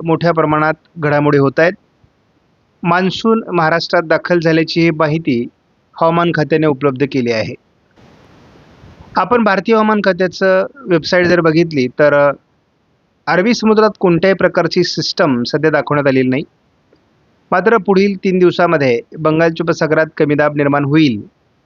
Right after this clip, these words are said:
असा एक प्राथमिक अंदाज या ठिकाणी देण्यात आला आहे आणि आपण बघतो की या ठिकाणी त्या संदर्भातील माहिती उपलब्ध करण्यात आली आहे. मान्सूनचा जलद गतीने अरबी समुद्रात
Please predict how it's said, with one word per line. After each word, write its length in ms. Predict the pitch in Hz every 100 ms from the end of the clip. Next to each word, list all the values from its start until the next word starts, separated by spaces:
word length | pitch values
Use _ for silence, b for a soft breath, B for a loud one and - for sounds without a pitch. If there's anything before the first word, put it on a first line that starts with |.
| _ _
असा 280 | 170 156 180
एक 100 | 180 175 -
प्राथमिक 480 | 156 156 185 196
अंदाज 500 | 160 135 135 139 131 - -
या 100 | 156
ठिकाणी 340 | 147 143 147
देण्यात 320 | 143 135 139 147
आला 120 | 165
आहे 100 | 285 _ _ _ _ _ _ _ -
आणि 220 | 151 160
आपण 280 | 156 156 156
बघतो 280 | 151 156 190
की 400 | - 185 175 160
या 120 | 160
ठिकाणी 460 | 165 160 160 120 117 _ _ _ _ _ -
त्या 120 | 170
संदर्भातील 640 | - 160 160 151 147 170
माहिती 360 | 151 139 135 170
उपलब्ध 400 | 143 143 139 139
करण्यात 320 | 135 123 110
आली 160 | 113 110
आहे. 240 | 101 - - _ _ _ _ - - - - - - - - -
मान्सूनचा 560 | 190 208 - 247 233 247
जलद 320 | 202 190 185
गतीने 380 | 202 214 208 214
अरबी 340 | 185 160 180
समुद्रात 600 | 175 175 180 180 180 -